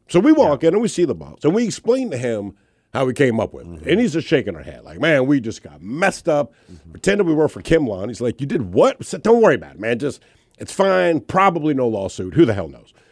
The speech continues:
Speaker 1: But the idea is a tongue twister, and obviously if you screw up, it'd be a terrible word.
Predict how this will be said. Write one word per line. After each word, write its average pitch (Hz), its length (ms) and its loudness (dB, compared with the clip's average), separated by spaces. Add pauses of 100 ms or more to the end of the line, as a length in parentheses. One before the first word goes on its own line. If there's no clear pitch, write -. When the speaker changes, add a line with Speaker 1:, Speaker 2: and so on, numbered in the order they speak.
(260)
Speaker 1:
But 147 280 0
the 156 120 0
idea 147 280 2
is - 100 -4
a 92 60 -20
tongue 175 240 2
twister, 139 500 -2
and 101 140 -6
obviously 104 320 -8
if 95 100 -10
you 95 60 -18
screw 92 280 -12
up, 78 100 -18
it'd 98 120 -14
be 110 80 -6
a 101 40 -8
terrible 90 340 -10
word. 135 260 -8